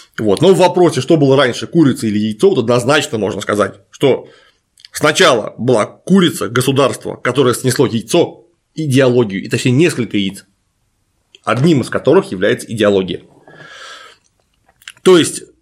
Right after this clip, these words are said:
определение Лазарева не полное, на мой взгляд, хотя и очень близкое к истине. И теперь вернёмся к началу. Что же есть фашизм?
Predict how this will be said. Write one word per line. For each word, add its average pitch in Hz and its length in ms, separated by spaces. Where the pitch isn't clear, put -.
определение 147 580
Лазарева 151 540
не 143 580
полное, 131 720
на 101 140
мой 107 320
взгляд, 104 420
хотя 127 300
и 135 80
очень 117 360
близкое 117 600
к - 120
истине. 123 760
И - 80
теперь 196 240
вернёмся 233 420
к 226 60
началу. 208 580
Что 185 200
же 170 80
есть 190 200
фашизм? 151 720